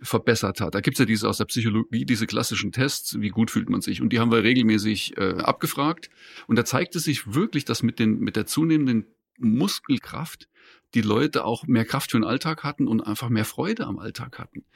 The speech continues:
Und wir haben ganz viele Tests gemacht, so, ähm, Ganggeschwindigkeit, Treppensteigen, äh, alles Mögliche. Und die sind wirklich unglaublich leistungsfähig geworden.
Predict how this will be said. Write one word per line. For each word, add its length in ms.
Und 160
wir 60
haben 140
ganz 200
viele 180
Tests 260
gemacht, 340
so, 320
ähm, 440
Ganggeschwindigkeit, 1200
Treppensteigen, 1120
äh, 200
alles 260
Mögliche. 460
Und 140
die 60
sind 200
wirklich 240
unglaublich 500
leistungsfähig 540
geworden. 440